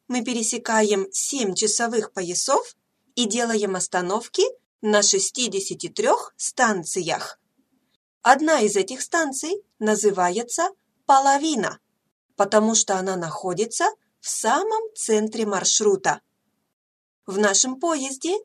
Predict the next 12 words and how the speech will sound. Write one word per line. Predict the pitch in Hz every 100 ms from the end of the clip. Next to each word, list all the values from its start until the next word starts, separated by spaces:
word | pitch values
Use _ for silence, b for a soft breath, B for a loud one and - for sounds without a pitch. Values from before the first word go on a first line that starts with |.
| -
есть | 214 226 214 214 b b -
плацкартные | 233 220 - - 196 214 - 214 226 294 427 _ _
и | 349
купейные | 392 277 - 185 165 170 190 226
вагоны, | 262 262 285 285 294 403 - _ _ -
вагоны | 262 311 311 330 233 170 -
С | 339 403 -
В, | 185 185 165 330 - _ _
то | -
есть | 226 220 220
класса | - 240 220 220 - 170 151
люкс, | - 262 247 240 - -